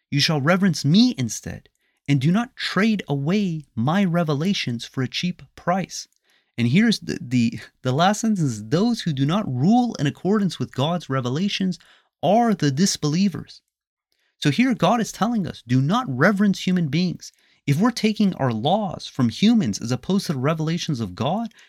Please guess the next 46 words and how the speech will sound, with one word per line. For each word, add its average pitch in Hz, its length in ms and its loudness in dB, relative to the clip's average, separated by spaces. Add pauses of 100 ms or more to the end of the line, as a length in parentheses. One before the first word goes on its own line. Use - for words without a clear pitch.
(120)
we're 131 100 2
setting 220 360 2
up 214 140 -2
those 160 260 0
entities 143 640 0
as 113 140 -4
gods 156 380 0
beside 139 420 -6
God." 160 400 -4 (340)
And 135 180 2
God 233 220 4
is 214 100 0
saying 233 320 -2
that 120 120 -8
the 135 220 -2
only 247 440 2 (280)
revelation 196 640 2
they 131 120 2
had 175 220 -2
to 147 80 -2
judge 170 360 -2
by 101 240 -8 (260)
was 131 240 2
the 135 80 2
scripture. - 560 -4 (420)
There 151 120 4
was 151 160 4
no 214 320 4
oral 226 420 4
law. 196 460 -2
It 135 60 -2
was 131 180 2
just 202 380 -2
the 160 100 0
written 185 320 2
scripture. - 520 -8 (920)
And 151 100 0
it 147 120 -6
tells 262 360 -4
us - 280 -14 (160)
that 127 160 -4
those 214 260 2
who 196 80 0
do 160 140 0
not 214 180 -2
rule 233 640 2